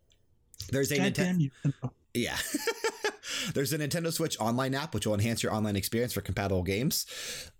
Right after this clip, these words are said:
Speaker 1: Uh, assume-, uh, assuming it's like the PlayStation app or Xbox Smart Glass, where it just will work co-, you know, with, with certain games in conjunction with them. And then there will be special offers from time to time, giving you special access to things and that kind of stuff.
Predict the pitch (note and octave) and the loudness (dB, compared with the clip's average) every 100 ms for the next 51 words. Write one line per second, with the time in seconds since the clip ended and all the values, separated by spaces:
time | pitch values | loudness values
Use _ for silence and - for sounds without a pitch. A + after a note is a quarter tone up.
0 | - B2 A2+ G2 A2 C#3 C3 B2 C3 B2+ | -4 -2 0 0 0 2 0 0 0 0
1 | B2+ D#3 D3 C3+ C#3 B2+ - A#2+ G#2 B2 | 0 2 2 0 0 0 0 0 2 2
2 | A#2+ B2 A#2+ A2+ A2 G#2 F#2+ - F#2+ - | 2 2 2 0 0 2 2 2 0 0
3 | F#2 F2 F#2 F2+ - F#2+ F2 F#2 F#2+ F#2+ | 0 0 2 0 0 0 2 0 2 2
4 | F#2 F2+ - - - A#2 G2 G2+ F#2+ F2 | 4 2 -2 -18 -4 -2 0 2 2 2
5 | F#2+ F#2+ G#2+ G2 A2 F2+ F#2 F#2 F2 F2 | 2 2 2 2 0 0 2 2 2 2
6 | F#2+ F2 F2 - F2+ E2+ - F#2+ F#2+ E2+ | 0 0 0 0 0 -2 0 0 2 -2
7 | - - - - - - - - - C#3+ | -6 -14 -12 -10 -10 -12 -12 -12 -2 0
8 | D3 C#3 C#3 C3+ C3+ - B2 B2+ A2+ G#2 | 2 2 2 2 2 0 0 2 2 2
9 | A2+ G#2+ A2+ A2 G#2+ G2+ G#2+ G2+ G2 G2+ | 0 0 0 0 2 2 2 2 2 2
10 | F#2+ F#2 F#2+ - G2+ F2+ F#2+ F2+ - F2+ | 2 2 2 0 0 0 0 0 0 -2
11 | - F#2+ F2+ D2+ E2 C#2+ - C2+ C#2+ - | -2 -2 0 0 -2 -4 -4 -4 -2 -2
12 | G#2 B2+ - | -4 -6 -8